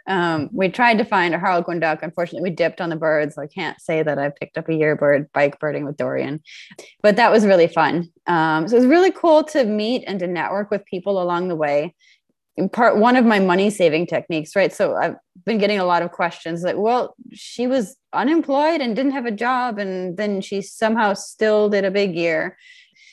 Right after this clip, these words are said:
I have all kinds of pe-, people wondering, you know, and making all kinds of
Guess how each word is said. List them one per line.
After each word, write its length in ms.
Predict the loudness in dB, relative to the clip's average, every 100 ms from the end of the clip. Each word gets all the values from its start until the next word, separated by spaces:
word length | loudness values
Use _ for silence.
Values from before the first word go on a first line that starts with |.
| _ -2
I 40 |
have 180 | 0 0 -12 -18 -2
all 160 | 2 2
kinds 300 | 4 2 2
of 160 | 0
pe-, 160 | -4 -4
people 320 | -2 4 4
wondering, 640 | 4 4 4 4 0 -4 -6
you 200 | -6 -2
know, 240 | 0 0
and 120 | 0 -2
making 300 | -4 -4 -6
all 140 | -6
kinds 260 | -6 -4 -4
of 240 | -4